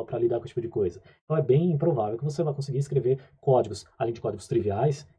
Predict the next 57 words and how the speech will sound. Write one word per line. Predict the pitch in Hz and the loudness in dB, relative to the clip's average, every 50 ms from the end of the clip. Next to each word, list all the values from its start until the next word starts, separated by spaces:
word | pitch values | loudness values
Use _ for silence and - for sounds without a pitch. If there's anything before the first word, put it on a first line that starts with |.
| _ - | _ -4
e | 131 131 | 0 0
o | 135 131 | 2 2
compilador | 143 131 - 135 120 110 110 113 | 0 0 2 2 2 2 0 -2
não | 127 123 | -2 -4
vai | 117 104 | -4 -6
conseguir | 123 117 - 113 117 117 | -8 -10 -8 -8 -6 -4
ganhar | 120 117 107 101 | -4 -4 -4 -6
do | 101 | -6
seu | - 120 | -8 -6
desempenho. | - 131 143 143 139 113 98 - - - - _ _ _ | -2 -2 0 2 0 0 -2 -6 -12 -20 -20 _ _ _
Mas | 196 202 202 175 - | 2 2 2 2 2
tem | - 208 208 | 0 -2 0
um | 202 180 | 0 -2
critério | 180 - 180 175 196 190 | -2 -2 0 2 2 4
ainda | 185 180 175 | 4 4 2
mais | 170 170 170 170 196 226 226 190 | 2 2 2 4 4 4 4 4
interessante, | 208 196 190 175 147 - 135 110 - - | 2 2 2 2 2 0 -2 -4 -2 2
que | - | 4
é | 156 120 - - - - _ _ _ _ _ _ _ | 4 4 2 0 -6 -18 _ _ _ _ _ _ _
o | - 127 123 | -6 -2 2
número | 131 143 196 277 311 285 254 | 6 6 6 6 6 2 0
de | 170 175 | 2 4
bugs | 147 147 156 151 143 - | 6 6 6 6 4 2
que | - | -2
você | 135 - 131 | 0 0 0
pode | - 147 143 - | 0 0 0 -2
cometer | - - 139 127 120 - - 139 | -2 -4 -4 -4 -4 0 2 2
escrevendo | 135 - - 117 113 113 110 | 2 2 0 -4 -4 -4 -4
em | 113 | -6
assembly | 110 - - 143 160 165 | -10 -6 -4 -4 -2 0
é | 160 | 2
muito | 156 151 185 233 262 - 214 | 4 4 4 4 2 0 0
maior | 190 165 127 143 190 208 | 2 4 6 6 4 4
do | 190 151 147 | 2 -2 -4
que | 143 156 | -2 -2
você | 147 131 127 135 135 - 135 131 | -4 -2 -2 -4 -2 0 2 0
usar | 123 - - - 135 | 0 0 -2 -2 -2
uma | 123 123 | -2 0
linguagem | 120 123 123 117 | 0 0 2 2
de | 131 | 2
alto | 127 127 143 | 2 2 0
nível, | 131 135 147 127 117 113 | 2 2 2 2 0 -4
que | - | -8
te | - - 110 110 | -12 -20 -20 -8
dá | - 120 123 | -6 -4 -4
mais | 117 113 117 113 - - - - _ _ _ _ | -2 -4 -4 -6 -8 -12 -20 -20 _ _ _ _
segurança, | 139 127 147 151 120 123 143 131 - 117 | -6 -2 0 2 2 4 2 2 0 -2
que | - - | -8 -12
te | - - 123 - - - - - _ _ _ _ _ _ | -10 -8 -10 -10 -10 -14 -20 -20 _ _ _ _ _ _
cuida | 202 233 226 170 147 | 0 2 4 4 2
mais | 123 123 123 117 107 | 4 4 2 0 0
do, | 110 107 | -2 -4
do | 104 104 | -4 -6
que | - | -6
tá | - - | -8 -8
acontecendo, | - 107 - 101 - - 95 87 90 | -8 -8 -8 -10 -8 -10 -10 -10 -8
né? | 98 120 139 | -4 -2 -2